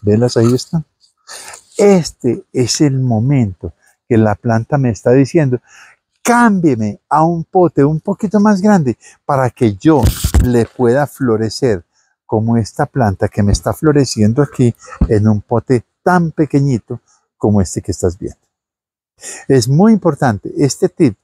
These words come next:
para mí es de los más importantes en el cultivo de orquídeas. Potes pequeños para que las raíces dominen todo el pote y apenas lo dominó, vamos a crecerla en un poquitico más de pote y así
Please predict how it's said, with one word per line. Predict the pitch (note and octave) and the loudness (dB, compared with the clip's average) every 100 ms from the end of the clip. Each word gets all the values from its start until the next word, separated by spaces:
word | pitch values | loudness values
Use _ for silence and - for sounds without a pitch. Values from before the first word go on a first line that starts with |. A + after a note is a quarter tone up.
| - | -2
para | A#2 B2 | 0 2
mí | E3+ G3 - - - | 0 -4 -6 -6 -6
es | G#2+ G#2 | -4 -2
de | A2+ | 0
los | G#2 G2 G2 | 0 -4 -2
más | D#3+ E3+ F3+ | -2 0 -2
importantes | D#3+ E3 D3 C#3 A#2+ B2 - _ - _ | -4 -4 -4 -4 -4 -8 -14 _ -20 _
en | A#2+ A2 | 0 2
el | G#2+ F#2+ | 2 0
cultivo | - F#2+ F2+ C#3+ C#3 | -4 -8 -4 2 4
de | G#2+ | 4
orquídeas. | G2+ - F2 D2+ - - _ _ _ _ - | 0 -6 -10 -10 -14 -20 _ _ _ _ 0
Potes | E3+ E3+ F3 D#3 - | 0 2 -2 -4 -6
pequeños | C3+ - F#3+ F3+ F3 D#3 _ | -6 -4 -4 -4 -6 -10 _
para | - A2+ A2 | -4 -2 -2
que | - | 0
las | G#2 G2+ | 0 0
raíces | G2 G2+ G#2 G#2 - A2 | -2 0 0 0 0 -2
dominen | G#2+ G2+ B2 B2 G#2 F#2 - | 2 2 2 0 0 -4 -4
todo | C#3 D3+ F3 | 0 2 2
el | E3 | 0
pote | - G3 - F3+ - _ - - | -2 -4 -2 -6 -8 _ -20 -8
y | A#2+ A#2 | -2 0
apenas | G#2+ C#3+ D#3 F3 | 2 2 2 2
lo | D#3+ C#3+ | 2 2
dominó, | B2 A#2+ B2 F#3 F3 _ _ | 2 0 0 0 -2 _ _
vamos | G#2+ G#2+ C3 A#2+ | -4 -4 -4 -6
a | A2 | -8
crecerla | G2+ G2 A#2+ F#2+ F2+ F2+ _ | -6 -2 0 0 -2 -6 _
en | B2 A2+ B2 | 0 2 2
un | C3 | 0
poquitico | D#3+ C#3 C3+ C3+ - | 0 0 -2 -4 -2
más | E3 E3+ D#3 | 0 2 2
de | E3+ | 0
pote | - F#3 C#3+ D#3+ - - - - | 2 2 2 -2 -6 -14 -20 -4
y | B2 | 0
así | G#2+ - E3 A#2 | 0 0 0 0